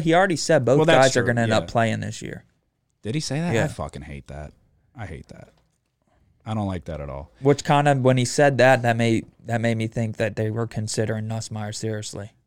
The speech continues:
Speaker 2: Okay. Um, one question I had: West Virginia and Pitt. Nobody's touching it.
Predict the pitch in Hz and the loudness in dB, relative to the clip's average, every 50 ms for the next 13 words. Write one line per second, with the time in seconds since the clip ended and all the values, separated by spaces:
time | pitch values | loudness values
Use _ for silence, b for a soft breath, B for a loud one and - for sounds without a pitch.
0 | - 117 104 - 107 90 85 85 - - 117 123 127 127 123 123 113 104 - - | -6 -4 -2 0 0 0 -2 -2 -4 -2 0 2 4 4 4 4 2 0 -4 -6
1 | _ _ - 127 135 131 131 156 131 120 - - 123 113 107 110 110 107 104 101 | _ _ -4 -2 0 0 2 2 2 2 2 0 -2 -2 -2 -2 0 0 0 -2
2 | 95 90 - _ _ _ _ _ 117 123 139 - - 160 135 127 127 127 123 117 | -2 -4 -8 _ _ _ _ _ -2 -2 -2 0 0 -2 -2 0 0 0 0 0
3 | 104 98 - - 120 107 85 - - _ - 104 104 104 110 107 110 - - 127 | -2 0 -2 -2 0 -2 -4 -8 -10 _ -10 -8 -4 -4 -2 -4 -4 -4 -2 -4
4 | 117 - - 131 135 - | -4 -4 -4 -6 -6 -6